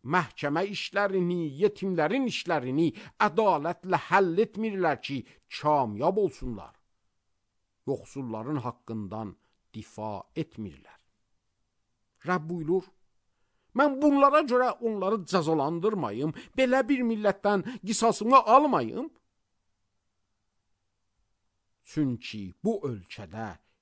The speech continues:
heyrətli və dəhşətli bir iş baş verib. Peyğəmbərlər yalandan nəbliş edirlər, kahinlər öz iqtidarlarına dayanaraq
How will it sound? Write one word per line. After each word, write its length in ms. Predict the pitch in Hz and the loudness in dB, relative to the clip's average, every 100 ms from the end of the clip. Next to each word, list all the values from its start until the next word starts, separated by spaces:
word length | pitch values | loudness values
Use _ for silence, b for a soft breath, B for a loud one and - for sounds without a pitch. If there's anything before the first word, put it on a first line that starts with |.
| _ | _
heyrətli 760 | - 220 180 185 202 - 202 269 247 | -2 -2 -2 -2 -4 -4 -6 -4 -4
və 240 | 175 175 185 | -6 -6 -4
dəhşətli 840 | 190 170 - - - 170 - 240 240 | -2 -2 -6 -10 -6 -8 -4 -2 0
bir 160 | 160 | -2
iş 180 | 113 92 - b b | -4 -12 -16 b b
baş 280 | - 143 - - | -2 -2 -2 -10
verib. 300 | - 95 73 _ _ _ _ _ _ _ _ _ _ _ _ _ _ _ _ - | -12 -14 -16 _ _ _ _ _ _ _ _ _ _ _ _ _ _ _ _ -4
Peyğəmbərlər 760 | 160 147 170 160 160 175 170 131 175 | -2 0 0 2 4 6 4 2 -4
yalandan 880 | 139 185 185 180 165 123 170 220 190 | 6 8 8 4 2 2 2 2 2
nəbliş 480 | 190 175 170 151 180 | 0 0 -4 -6 -4
edirlər, 480 | 151 151 147 - - b - | -2 -2 -2 -2 -4 b -14
kahinlər 800 | - 160 139 127 135 143 147 113 b b - | -2 0 0 0 -2 2 0 -2 b b 0
öz 320 | 285 220 202 | 2 2 0
iqtidarlarına 1040 | 233 - 180 170 180 165 139 139 127 135 131 | -4 -4 -4 2 4 4 4 0 0 0 0
dayanaraq 760 | 135 117 101 101 107 110 _ | 2 0 -2 -8 -8 -8 _